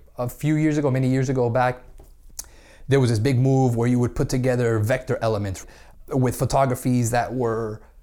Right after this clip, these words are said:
eh, this elaborate artwork, and you put together splashes and tones and put, make this kind of creative, this artistic collage of things. That was a great opportunity to buy vector images where otherwise you're not gonna create it from scratch, right? It make no sense.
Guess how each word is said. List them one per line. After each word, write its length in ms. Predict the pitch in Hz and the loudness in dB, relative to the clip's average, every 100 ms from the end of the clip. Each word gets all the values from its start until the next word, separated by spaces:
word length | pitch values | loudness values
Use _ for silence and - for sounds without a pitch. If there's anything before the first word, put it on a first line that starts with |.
| - - - | -20 -18 -14
eh, 240 | - - | -12 -8
this 240 | 123 120 135 | -4 -2 0
elaborate 360 | 120 120 107 | 0 0 0
artwork, 680 | 147 139 139 131 127 123 123 | 0 0 0 0 2 0 0
and 100 | 110 | -4
you 60 | 107 | -4
put 120 | 127 | -2
together 200 | 113 107 | 0 -2
splashes 1000 | - 170 147 - 131 131 123 117 113 110 | -2 -4 -4 -6 -4 -2 -2 -2 -2 -4
and 560 | - 104 104 101 98 98 | -6 -8 -6 -6 -6 -4
tones 760 | - 180 160 147 143 135 123 113 | 0 2 2 2 2 0 0 -2
and 220 | 104 107 | -4 -4
put, 240 | - 147 - | -6 -6 -4
make 300 | 120 131 135 | -2 -2 -2
this 200 | 127 - | -6 -6
kind 240 | - 123 | -8 -8
of 80 | 113 | -6
creative, 400 | - 123 123 120 - - - - - | -4 -2 -2 -4 -12 -20 -20 -20 -6
this 180 | - - | -4 -2
artistic 560 | 107 - 151 - 123 | -4 -4 -4 -4 -6
collage 520 | - 107 101 107 127 143 | -2 -2 0 0 -2 -4
of 100 | 135 | -4
things. 380 | 160 170 175 - - - - - - - | -2 -2 -2 -6 -20 -20 -20 -20 -20 -6
That 180 | 139 208 | -4 0
was 140 | 220 | 0
a 60 | 127 | 0
great 240 | 123 139 | 0 0
opportunity 440 | 151 139 - 170 143 | 0 -2 -4 -4 -2
to 100 | 113 | -2
buy 400 | 95 127 160 147 | -2 -2 -2 -2
vector 360 | 107 143 - | -2 -4 -4
images 400 | - 196 170 127 | -4 -2 -2 -4
where 120 | 127 175 | -4 -2
otherwise 340 | 208 143 101 | -2 -2 0
you're 100 | 127 | -2
not 120 | 269 | -2
gonna 160 | 160 95 | -6 -6
create 240 | - 90 | -8 -10
it 60 | 95 | -10
from 140 | 78 | -14
scratch, 380 | - - 98 - | -12 -8 -8 -2
right? 160 | 117 156 | -2 -2
It 40 | |
make 220 | 175 208 | -2 -2
no 120 | 220 | -4
sense. 440 | 214 - 302 147 | -4 -4 -6 -6